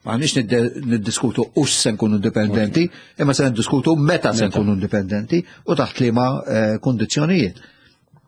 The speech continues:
Speaker 1: U jgħid ukoll li fil-memorandum li allura l-pass li jmiss għal Malta hija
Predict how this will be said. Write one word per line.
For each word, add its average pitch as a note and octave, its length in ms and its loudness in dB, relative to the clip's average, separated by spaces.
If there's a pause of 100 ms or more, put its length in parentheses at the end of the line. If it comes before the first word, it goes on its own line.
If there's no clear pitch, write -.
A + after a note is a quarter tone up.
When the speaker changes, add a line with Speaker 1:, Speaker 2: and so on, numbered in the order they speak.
(220)
Speaker 1:
U D3 100 4
jgħid F#3 320 2
ukoll A2+ 380 2 (280)
li A2 460 0 (600)
fil-memorandum A#2+ 840 0
li A#2+ 160 2
allura A#2+ 340 2
l-pass - 380 -4
li D3+ 120 2
jmiss G#2 420 -4
għal A2+ 140 -2
Malta A2 440 -4
hija A#2+ 320 -4